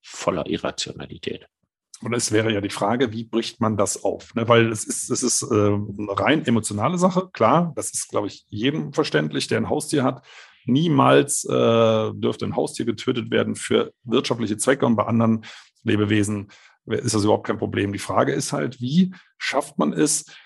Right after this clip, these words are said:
Speaker 2: dass man, äh, etwas mehr empfindet? Das muss ja nicht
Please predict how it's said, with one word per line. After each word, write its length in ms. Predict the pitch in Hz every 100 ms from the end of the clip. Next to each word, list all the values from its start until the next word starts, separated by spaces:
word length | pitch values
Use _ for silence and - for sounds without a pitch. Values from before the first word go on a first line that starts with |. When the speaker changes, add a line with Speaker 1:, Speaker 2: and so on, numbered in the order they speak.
| - _
Speaker 2:
dass 280 | 120 117 -
man, 360 | 123 117 117 117
äh, 500 | - 113 110 107 113 -
etwas 420 | 123 - 110 -
mehr 460 | 107 117 147 139 110
empfindet? 460 | 101 - 101 95
Das 100 | 104
muss 160 | 123 127
ja 60 |
nicht 320 | 117 113 -